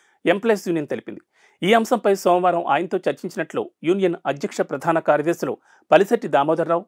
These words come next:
నరసయ్య తెలిపారు. మిగిలిన బత్యాలు, బకాయిలతో సహా ఉద్యోగులకు వచ్చేలా చర్యలు తీసుకోవాలని కోరినట్లు ఆ ప్రకటనలో తెలిపారు. మరోవైపు, సంక్రాంతి పండుగ సందర్భంగా మరో శుభవార్త ఇచ్చింది.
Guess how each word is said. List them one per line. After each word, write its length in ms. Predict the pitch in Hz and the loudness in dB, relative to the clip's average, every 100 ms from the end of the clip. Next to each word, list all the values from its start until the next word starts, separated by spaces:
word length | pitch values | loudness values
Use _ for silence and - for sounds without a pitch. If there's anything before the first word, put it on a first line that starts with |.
| 151 | -4
నరసయ్య 360 | 139 - 180 | -4 -2 -2
తెలిపారు. 400 | 170 143 - 110 - _ _ _ - | -2 -4 -2 -4 -4 _ _ _ -2
మిగిలిన 280 | 196 294 269 | 0 2 2
బత్యాలు, 480 | 180 170 202 202 233 | 2 4 4 4 2
బకాయిలతో 480 | 143 180 196 190 175 | 2 4 4 4 0
సహా 280 | 180 156 | 0 2
ఉద్యోగులకు 500 | 175 143 185 185 180 | 0 2 0 0 -2
వచ్చేలా 280 | 165 180 170 160 | -2 0 0 0
చర్యలు 160 | 156 156 | -4 -4
తీసుకోవాలని 600 | 170 170 - 180 165 160 | -4 -6 -2 4 4 2
కోరినట్లు 540 | 165 151 160 156 131 - 143 | 0 -2 -2 -4 -8 -4 -2
ఆ 60 | |
ప్రకటనలో 400 | 147 151 - 151 | 0 -2 -4 -6
తెలిపారు. 380 | 147 123 117 104 _ _ _ _ - | -6 -6 -4 -6 _ _ _ _ 2
మరోవైపు, 380 | 135 165 170 170 | 4 6 4 -2
సంక్రాంతి 500 | 156 156 - 185 180 | -2 -2 0 -2 0
పండుగ 220 | 170 160 | -2 -2
సందర్భంగా 560 | 160 156 156 151 147 113 _ _ - | -2 -2 -2 0 0 -2 _ _ 2
మరో 200 | 147 208 | 6 6
శుభవార్త 460 | 214 170 180 160 | 6 0 2 0
ఇచ్చింది. 360 | 143 - 113 - | -2 -8 -10 -14